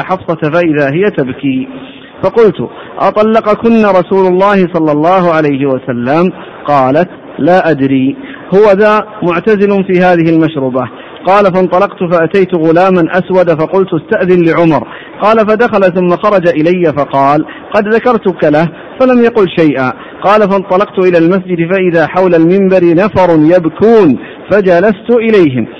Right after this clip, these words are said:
قال: ثم غلبني ما أجد فأتيت الغلام فقلت: "استأذن لعمر"، فدخل ثم خرج، ثم خرج إلي فقال: "قد ذكرتك له"، فلم يقل شيئا.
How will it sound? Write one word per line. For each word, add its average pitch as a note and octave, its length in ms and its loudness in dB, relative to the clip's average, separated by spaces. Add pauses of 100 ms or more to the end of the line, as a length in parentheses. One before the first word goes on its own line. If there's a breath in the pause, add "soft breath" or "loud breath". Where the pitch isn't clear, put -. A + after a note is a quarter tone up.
(200 loud breath)
قال: A#3 160 2 (140)
ثم A#3+ 200 4
غلبني G#3 640 2
ما G3+ 200 2
أجد E3+ 320 0
فأتيت F3+ 440 0
الغلام F3 420 2
فقلت: E3 440 0 (340 loud breath)
"استأذن E3+ 640 -2
لعمر"، C#3 400 0 (320 loud breath)
فدخل G3+ 340 0
ثم E3+ 280 -2 (140)
خرج، D3+ 200 -2 (440 loud breath)
ثم G3 160 -2
خرج G#3 340 0
إلي F#3+ 360 0 (140)
فقال: D3+ 500 0 (280 loud breath)
"قد F#3+ 140 0
ذكرتك F#3+ 600 0
له"، G3+ 420 4
فلم E3+ 300 0
يقل D#3+ 240 0 (140)
شيئا. C3+ 320 0